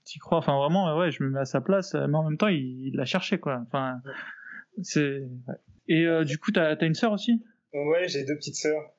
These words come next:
Speaker 2: Voilà, j'ai, euh, voilà, je te disais que j'avais aussi un, un autre petit frère qui est décédé, euh, très tôt, à trois
Speaker 1: Ouais.
Speaker 2: ans. Il y a, voilà, il y a, il y a vingt ans. Et, euh, sinon, j'ai deux petites sœurs. Euh, il y en a une qui a neuf ans et l'autre, elle a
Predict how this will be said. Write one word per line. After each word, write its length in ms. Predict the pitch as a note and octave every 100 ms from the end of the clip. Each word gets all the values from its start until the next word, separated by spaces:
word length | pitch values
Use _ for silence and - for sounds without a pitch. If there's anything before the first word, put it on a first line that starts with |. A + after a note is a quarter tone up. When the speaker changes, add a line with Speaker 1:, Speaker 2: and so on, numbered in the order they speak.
| -
Speaker 2:
Voilà, 200 | B2+ C3
j'ai, 120 | B2 C3
euh, 440 | B2+ B2+ A#2+ C#3 D3
voilà, 180 | D3+
je 80 | D3+
te 60 | D#3
disais 260 | C#3+ C#3+ F3
que 40 |
j'avais 200 | D3 C3
aussi 240 | C#3 -
un, 80 | D3+
un 320 | B2+ A#2 B2+
autre 140 | D#3 E3+
petit 180 | D3 C#3+
frère 260 | - D#3+ D#3
qui 80 | C3
est 40 |
décédé, 400 | A#2+ C3+ B2 C#3
euh, 200 | C3 A#2
très 180 | G#2+ B2+
tôt, 260 | D3 E3+ -
à 80 | -
trois 180 | E3
Speaker 1:
Ouais. 80 | B2+
Speaker 2:
ans. 220 | D3 F3 _ _ _ _ -
Il 40 |
y 40 |
a, 40 | A2 - - A#2
voilà, 160 | A2+
il 60 | A#2
y 40 |
a, 160 | G2+ G2+
il 40 |
y 40 | G#2+
a 40 |
vingt 260 | G#2+ B2 C3
ans. 200 | D#3 - _ _
Et, 240 | C3 C#3+ C#3+
euh, 120 | C3
sinon, 400 | - A2+ C3 D3+
j'ai 140 | C#3
deux 160 | B2 D3
petites 300 | C#3+ D3 -
sœurs. 340 | - C#3+ D3
Euh, 380 | B2+ A2+ A2+ A2
il 60 | A2+
y 60 |
en 80 | A#2
a 80 | A#2+
une 140 | C3+ B2+
qui 120 | B2
a 140 | A#2
neuf 280 | A2+ B2 A2
ans 220 | A#2+ C3 B2
et 40 |
l'autre, 280 | A2+ B2 -
elle 60 | G#2+
a 200 | G2